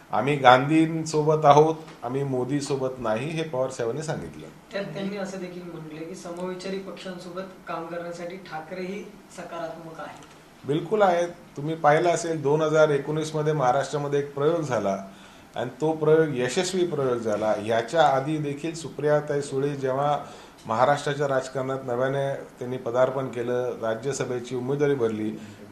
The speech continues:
Speaker 1: तेव्हा बाळासाहेबांनी समोर उमेदवार दिला नव्हता. तेव्हा शिवसेनेसोबत आमची अलायन्स नव्हती,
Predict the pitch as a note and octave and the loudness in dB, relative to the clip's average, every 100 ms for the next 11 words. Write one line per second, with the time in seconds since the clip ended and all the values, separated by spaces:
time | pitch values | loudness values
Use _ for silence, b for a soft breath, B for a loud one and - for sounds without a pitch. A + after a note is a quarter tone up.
0 | - B2+ C#3 E3 C#3 C3+ D3+ D3 C#3+ C#3+ | -2 4 6 6 8 10 10 10 4 4
1 | C#3+ E3 D#3 C3+ C3+ C#3+ C3 A#2 B2+ C#3 | 0 -2 -2 -2 0 0 -2 -2 -2 0
2 | C3+ G#2+ A2 A#2 F#2+ E2 B2 G2 - - | 0 0 0 2 0 -4 -2 -2 -4 -16
3 | - G#2+ B2+ C#3 C#3+ C#3 D3+ D3+ D3+ C#3+ | -6 0 0 0 -2 -2 0 -2 -2 -4
4 | C#3 C#3 C3+ B2 A#2+ C#3+ D3 C#3+ C3+ C#3 | -4 -4 -2 0 2 0 -2 -4 -6 -6
5 | C#3+ | -8